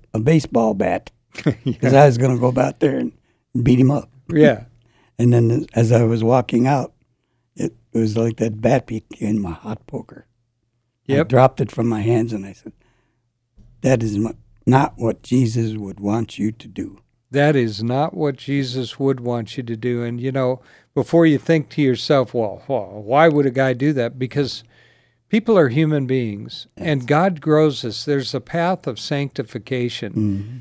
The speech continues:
Speaker 2: And we start off, and when we start off with God, we're rough. We, you know, our guys many times come off the streets.
Speaker 1: Yeah.
Speaker 2: But, you know, even if you came out of,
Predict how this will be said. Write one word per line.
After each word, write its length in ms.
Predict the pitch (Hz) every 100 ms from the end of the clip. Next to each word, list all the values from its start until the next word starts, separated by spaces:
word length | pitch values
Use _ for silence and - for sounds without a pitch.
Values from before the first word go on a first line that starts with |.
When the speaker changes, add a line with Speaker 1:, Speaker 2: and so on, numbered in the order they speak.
| - _
Speaker 2:
And 160 | 143 135
we 140 | 185
start 420 | 202 - 208 190 165
off, 340 | 160 135 -
and 140 | 131
when 200 | 131 160
we 160 | 156 185
start 400 | - - 180 170
off 300 | 151 147 -
with 220 | 151 143
God, 260 | - 143 135
we're 200 | 127 160
rough. 640 | 127 131 120 - - _ _ _ _ _ _
We, 200 | - 160 180
you 200 | 185 160
know, 160 | 143
our 200 | 143 226
guys 500 | 190 135 123 113 - -
many 280 | 143 139
times 360 | 123 135 135 120
come 240 | - 147 131
off 200 | 127 -
the 80 | 110
streets. 640 | - - 156 143 110 - -
Speaker 1:
Yeah. 260 | 98 123 123 _
Speaker 2:
But, 200 | - 170 - 277
you 140 | 190
know, 180 | 214 175
even 320 | 185 214 196
if 200 | 143 -
you 120 | 165
came 380 | 156 - 165 151
out 220 | 147 143 135
of, 280 | 110 101